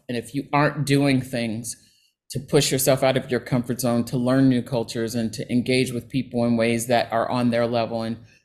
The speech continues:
literally put yourself in their shoes and try to see things from their perspective, it's very difficult for you to actually help them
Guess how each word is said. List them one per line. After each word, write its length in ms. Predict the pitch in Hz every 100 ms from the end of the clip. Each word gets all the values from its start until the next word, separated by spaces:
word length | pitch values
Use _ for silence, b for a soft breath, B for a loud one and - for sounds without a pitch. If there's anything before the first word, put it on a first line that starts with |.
| _
literally 600 | 156 190 202 190 165 156
put 300 | 139 160 147
yourself 440 | 135 127 123 120 127
in 100 | 127
their 160 | 117
shoes 520 | 117 - 117 117 113
and 180 | 117 113
try 160 | - 123
to 100 | 104
see 220 | - 120
things 300 | 117 117 110
from 180 | - 113
their 140 | 110
perspective, 840 | 110 110 - 120 113 - 175 175 - b b b _
it's 200 | - 113
very 300 | 120 127 131
difficult 640 | 120 120 120 - 120 -
for 60 | -
you 100 | 110
to 140 | 95 -
actually 600 | - - 110 107 107 - _ _
help 340 | - 139 131 113
them 600 | 123 117 113 113 107